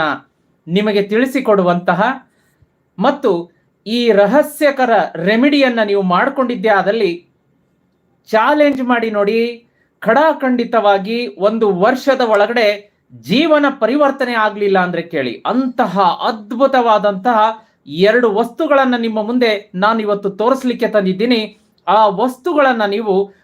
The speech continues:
ಅಕ್ಷಯ ತೃತೀಯ ಹಬ್ಬದ ದಿನ ತಂದು ನಿಮ್ಮ ಮನೆಯ ಈ ಸ್ಥಳದಲ್ಲಿ, ನಾನು ಹೇಳುವಂತಹ ಸ್ಥಳದಲ್ಲಿ ಇಟ್ಟಿದ್ದೇ ಆದಲ್ಲಿ ಭಾಗ್ಯೋದಯವಾಗುತ್ತೆ, ಅದೃಷ್ಟ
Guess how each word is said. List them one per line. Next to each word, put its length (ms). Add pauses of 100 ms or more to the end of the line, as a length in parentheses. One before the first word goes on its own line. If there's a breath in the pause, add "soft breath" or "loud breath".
(100 loud breath)
ಅಕ್ಷಯ 400 (160)
ತೃತೀಯ 440
ಹಬ್ಬದ 480
ದಿನ 260
ತಂದು 760
ನಿಮ್ಮ 280
ಮನೆಯ 400 (200)
ಈ 160
ಸ್ಥಳದಲ್ಲಿ, 600
ನಾನು 260
ಹೇಳುವಂತಹ 640
ಸ್ಥಳದಲ್ಲಿ 580
ಇಟ್ಟಿದ್ದೇ 580
ಆದಲ್ಲಿ 580 (280 soft breath)
ಭಾಗ್ಯೋದಯವಾಗುತ್ತೆ, 1800 (120)
ಅದೃಷ್ಟ 720